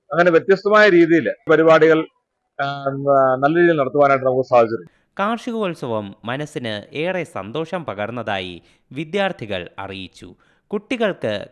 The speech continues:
Speaker 2: കൃഷിയെപ്പറ്റിയുള്ള സംശയങ്ങൾ ദൂരീകരിക്കാൻ കൃഷി ഓഫീസറുമായി സംവദിക്കാനും കഴിഞ്ഞു.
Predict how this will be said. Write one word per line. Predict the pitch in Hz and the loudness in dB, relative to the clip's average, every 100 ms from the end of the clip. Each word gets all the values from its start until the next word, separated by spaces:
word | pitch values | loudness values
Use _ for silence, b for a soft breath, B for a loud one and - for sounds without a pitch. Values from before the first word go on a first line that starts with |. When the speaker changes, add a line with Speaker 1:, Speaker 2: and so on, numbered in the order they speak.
| - | -16
Speaker 2:
കൃഷിയെപ്പറ്റിയുള്ള | 135 - 214 - 185 147 135 113 | -14 -8 -8 -6 -8 -8 -6 -8
സംശയങ്ങൾ | 104 95 98 123 117 104 95 85 _ _ 120 | -8 -12 -10 -10 -8 -8 -10 -12 _ _ -10
ദൂരീകരിക്കാൻ | 156 190 214 196 139 - 92 90 87 _ _ - | -8 -6 -6 -8 -8 -8 -8 -8 -14 _ _ -14
കൃഷി | 185 269 | -10 -4
ഓഫീസറുമായി | 226 151 147 127 131 113 110 | -4 -4 -8 -8 -8 -8 -8
സംവദിക്കാനും | 98 101 95 120 127 131 123 101 92 | -10 -12 -8 -10 -8 -6 -4 -6 -10
കഴിഞ്ഞു. | 85 85 82 | -12 -14 -18